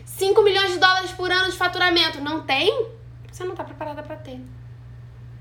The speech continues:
"Ai, uma equipe de trinta e cinco pessoas." Você não tem?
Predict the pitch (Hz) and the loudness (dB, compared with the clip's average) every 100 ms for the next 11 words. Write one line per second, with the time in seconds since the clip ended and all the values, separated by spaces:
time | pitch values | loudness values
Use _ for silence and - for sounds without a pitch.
0 | - - - - - - - - - - | -18 -18 -18 -18 -18 -18 -18 -18 -16 -16
1 | - 320 392 427 415 415 427 - - 392 | 0 4 6 4 2 2 0 -2 4 6
2 | 403 359 349 339 403 403 415 381 - 381 | 6 4 0 0 0 2 2 -2 -2 -2
3 | 381 - 403 403 - 359 349 311 214 202 | 0 0 0 2 6 6 6 2 -2 -4
4 | - - - - - - - - 294 262 | -10 -14 -20 -20 -20 -18 -18 -12 -8 -8
5 | 254 277 359 - | -6 -2 -2 -4